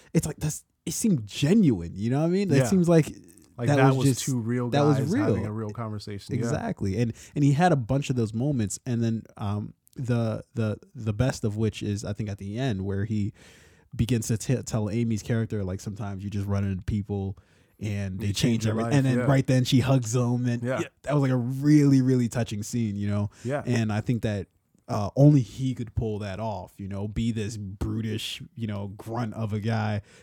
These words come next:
Speaker 1: and then deliver a particular scene like them. I think it just goes to his credit that
Speaker 2: His
Speaker 1: he's just a
Speaker 2: range, yeah.
Speaker 1: fan-, uh, fantastic actor, uh,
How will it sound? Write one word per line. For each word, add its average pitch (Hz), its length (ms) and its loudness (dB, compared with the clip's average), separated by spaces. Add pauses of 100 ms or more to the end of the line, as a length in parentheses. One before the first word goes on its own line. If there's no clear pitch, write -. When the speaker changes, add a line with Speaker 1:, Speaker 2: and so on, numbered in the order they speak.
Speaker 1:
and 120 140 0
then 107 320 -2 (440)
deliver 110 720 2 (220)
a - 40 -12
particular 107 420 -4
scene 113 200 -6
like 101 140 -4
them. 113 220 0
I 110 60 0
think 113 180 -2
it 101 80 0
just 104 180 -6
goes 104 240 0
to 98 100 -4
his 101 420 -4 (460)
credit 101 400 0
that 101 140 -4
Speaker 2:
His 113 140 0
Speaker 1:
he's 107 60 -2
just 123 220 0
a - 20 -2
Speaker 2:
range, 95 180 -6
yeah. 120 120 -4
Speaker 1:
fan-, 113 320 -2
uh, 101 140 -4
fantastic 101 640 -4
actor, 98 540 -6
uh, 101 300 -4